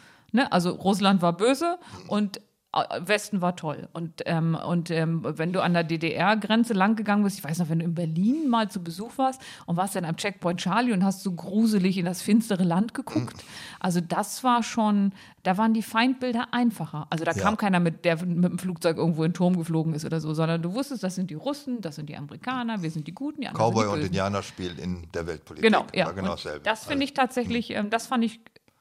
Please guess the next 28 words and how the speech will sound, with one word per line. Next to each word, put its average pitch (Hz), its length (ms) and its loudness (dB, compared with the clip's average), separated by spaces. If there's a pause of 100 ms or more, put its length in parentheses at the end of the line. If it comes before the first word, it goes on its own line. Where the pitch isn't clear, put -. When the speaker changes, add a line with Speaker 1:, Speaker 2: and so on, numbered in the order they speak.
Speaker 1:
als 180 240 -6
Kind 311 460 -6 (240)
klar, 175 340 2
weil 165 100 0
das 180 160 -6
hat 208 300 -4
Orientierung 220 440 2
gegeben. 160 300 -6
Das 185 100 -4
ist - 40 -4
ja 254 80 2
auch - 20 -2
der 208 120 0
Grund, 240 280 2
warum 202 220 4
heute 202 260 6
Menschen 226 480 2 (320)
öfter 202 300 0
mal 196 180 0
sehr 180 240 -2
laut 196 400 0
brüllenden 190 500 4
Menschen, 208 360 0
die 190 180 -2
einfache 240 460 0
Lösungen 196 500 0
anbieten, 180 460 -2
hinterherlaufen, 214 680 -2